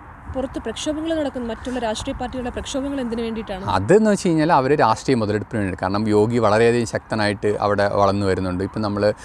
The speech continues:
Speaker 2: ആ, നമുക്കറിയാമെങ്കിൽ, ആ, ഈ ബിസിനസ്, ആ, ചെയ്യാനുള്ള എളുപ്പത്തിൻ്റെ കാര്യത്തിൽ മുമ്പ് ഒമ്പതാം സ്ഥാനത്തായിരുന്നു, ഇപ്പം രണ്ടാം സ്ഥാനത്തെത്തിയിട്ടുണ്ട്.
Speaker 1: ഉത്തർപ്രദേശ്.
Speaker 2: ഉത്തർപ്രദേശ്.
Speaker 1: ഉം.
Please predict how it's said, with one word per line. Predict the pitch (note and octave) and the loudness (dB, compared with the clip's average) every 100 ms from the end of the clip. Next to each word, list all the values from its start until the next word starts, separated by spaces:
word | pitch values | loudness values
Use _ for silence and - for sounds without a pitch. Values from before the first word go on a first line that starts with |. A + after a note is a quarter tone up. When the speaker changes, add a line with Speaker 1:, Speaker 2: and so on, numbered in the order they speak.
| - - - | -16 -10 2
Speaker 2:
ആ, | A2+ G#2 | 4 4
നമുക്കറിയാമെങ്കിൽ, | G#2+ G#2 A2 G#2 G#2 G#2 | 2 0 2 2 0 0
ആ, | A2 G#2+ G#2 G#2 G2+ | 0 0 2 2 2
ഈ | G2+ G2+ | 0 -2
ബിസിനസ്, | G2+ - B2 - - | -2 -2 -2 -2 0
ആ, | A2+ G#2 G#2+ G#2 | 2 2 2 0
ചെയ്യാനുള്ള | G2+ A2 G#2+ | 0 0 2
എളുപ്പത്തിൻ്റെ | G2+ G2+ - A2+ G#2+ | 2 0 -2 -2 2
കാര്യത്തിൽ | G#2 G2+ G2+ | 2 0 -2
മുമ്പ് | G2 F#2+ G#2 G#2 | -2 -2 -2 -2
ഒമ്പതാം | F#2+ G#2 A2+ | 2 2 0
സ്ഥാനത്തായിരുന്നു, | - G#2+ F#2+ F#2+ F#2 F#2+ | -2 -2 -2 0 0 0
ഇപ്പം | G2 G#2+ | -4 -2
രണ്ടാം | G2+ F#2+ G2+ | -2 0 0
സ്ഥാനത്തെത്തിയിട്ടുണ്ട്. | G2+ G#2+ G2 F2 F2 - F2+ F2+ | 0 -2 -2 -4 -4 -4 -2 -2
Speaker 1:
ഉത്തർപ്രദേശ്. | A#2 - - - - | -2 -6 -12 -4 0
Speaker 2:
ഉത്തർപ്രദേശ്. | B2 G#2+ F#2+ A2+ - | 0 0 0 -2 -6
Speaker 1:
ഉം. | G3+ | -10